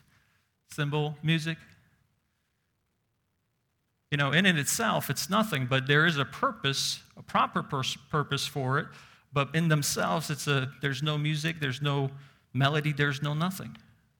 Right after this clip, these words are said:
So it doesn't matter how accurately you say it, without love is just noise. Without love, talk truly is cheap. You see,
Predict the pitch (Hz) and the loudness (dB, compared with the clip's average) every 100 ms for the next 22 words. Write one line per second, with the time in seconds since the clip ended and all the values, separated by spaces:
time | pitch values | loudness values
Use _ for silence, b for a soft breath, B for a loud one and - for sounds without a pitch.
0 | _ _ _ _ _ _ _ _ _ _ | _ _ _ _ _ _ _ _ _ _
1 | _ _ _ _ - 135 127 156 156 156 | _ _ _ _ -2 -2 0 -2 0 -2
2 | 143 147 139 147 160 139 135 135 131 123 | 0 -2 -2 -4 -4 -4 -4 -2 -4 -4
3 | - - 147 120 120 - - _ _ _ | -8 -6 -6 -6 -8 -12 -20 _ _ _
4 | _ _ 139 131 139 143 131 135 120 120 | _ _ -6 -2 -2 -2 -2 -2 -2 -4
5 | - 120 - 131 123 117 - - b b | -6 -10 -10 -8 -8 -8 -12 -20 b b
6 | b 139 135 147 139 147 147 143 143 - | b -2 2 0 2 2 4 2 -2 -12
7 | - 156 151 - - _ _ _ _ _ | -2 -2 -2 -10 -20 _ _ _ _ _
8 | _ _ - 156 139 113 123 113 - 175 | _ _ -6 -2 -2 -2 -2 -6 -6 -8
9 | 127 - _ _ _ _ _ _ _ _ | -8 -18 _ _ _ _ _ _ _ _
10 | _ - 135 131 175 170 | _ -6 -4 0 0 -2